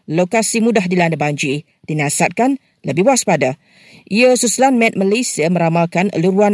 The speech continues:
monsun berlaku mulai Ahad ini hingga Sabtu minggu depan. Ia berpotensi bau hujan berterusan di timur Semenanjung,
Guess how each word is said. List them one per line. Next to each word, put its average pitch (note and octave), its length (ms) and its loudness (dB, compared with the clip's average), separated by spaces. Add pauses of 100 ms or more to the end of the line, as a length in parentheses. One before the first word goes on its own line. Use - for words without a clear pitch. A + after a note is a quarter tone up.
monsun G3 480 0
berlaku G#3 480 0
mulai F#3+ 320 0
Ahad - 320 -6
ini B3 320 -2 (320)
hingga D#4 240 0
Sabtu - 400 -2
minggu A3+ 240 0
depan. F3+ 320 -2 (480)
Ia - 320 0
berpotensi B3 960 -2
bau E3 160 0
hujan F#3+ 400 0
berterusan G3 560 0
di F#3 80 0
timur E3 320 0
Semenanjung, D#3 640 0